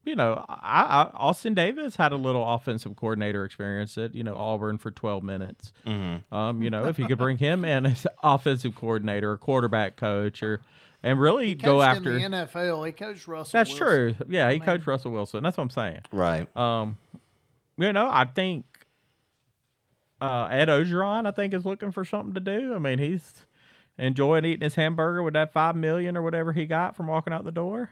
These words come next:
Speaker 1: Um,
Speaker 2: There you go.
Speaker 1: I think there's a, a plethora of coaches out there that would love a chance to, to come see what's up at Southern Miss.
Speaker 2: Mm.
Speaker 1: But I hope,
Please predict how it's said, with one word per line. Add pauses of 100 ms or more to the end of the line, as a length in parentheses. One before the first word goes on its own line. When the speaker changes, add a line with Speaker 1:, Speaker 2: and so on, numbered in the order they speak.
Speaker 1:
Um, (260)
Speaker 2:
There
you
go. (840)
Speaker 1:
I
think
there's
a,
a (100)
plethora
of
coaches
out
there
that
would
love
a
chance
to, (720)
to
come (180)
see
what's
up
at
Southern
Miss. (480)
Speaker 2:
Mm. (960)
Speaker 1:
But
I
hope,